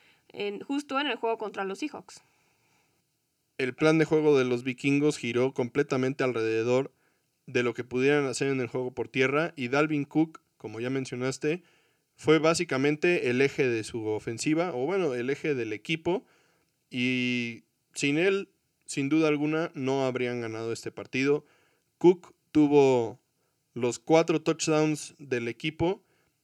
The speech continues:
Speaker 2: y tuvo ciento sesenta y tres yardas por tierra, que es un número impresionante. La verdad, la defensiva de los Packers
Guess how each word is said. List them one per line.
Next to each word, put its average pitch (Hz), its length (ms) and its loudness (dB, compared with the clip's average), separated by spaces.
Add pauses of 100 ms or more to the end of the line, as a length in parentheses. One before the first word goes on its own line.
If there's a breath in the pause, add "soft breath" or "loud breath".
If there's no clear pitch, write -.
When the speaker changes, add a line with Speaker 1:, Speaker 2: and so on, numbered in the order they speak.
(220)
Speaker 2:
y 185 400 -2 (600)
tuvo 170 460 2 (460)
ciento 185 480 2
sesenta 131 440 -4
y 127 60 -4
tres 151 300 0
yardas 143 340 0
por 110 180 -8
tierra, 120 360 -4
que 143 180 -6
es 127 160 -8
un 139 140 -4
número 127 460 -2 (360 soft breath)
impresionante. 131 760 0
La 127 120 0
verdad, 123 260 -2
la 143 140 0
defensiva 131 560 -2
de 120 120 0
los 113 260 -6
Packers 135 500 -4